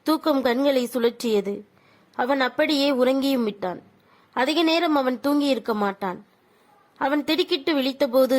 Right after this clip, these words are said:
அவனை தாண்டி யாரோ சிலர் செல்லும் காலடி ஓசை கேட்டது. அவன் கண்களை திறந்தான். மதில் சுவரையும் அகழியையும் ஒட்டி வளர்ந்திருந்த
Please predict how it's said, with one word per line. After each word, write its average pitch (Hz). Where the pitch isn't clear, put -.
அவனை 254
தாண்டி 269
யாரோ 240
சிலர் 226
செல்லும் 226
காலடி 233
ஓசை 208
கேட்டது. 190
அவன் 269
கண்களை 302
திறந்தான். 208
மதில் 277
சுவரையும் 277
அகழியையும் 277
ஒட்டி 226
வளர்ந்திருந்த 233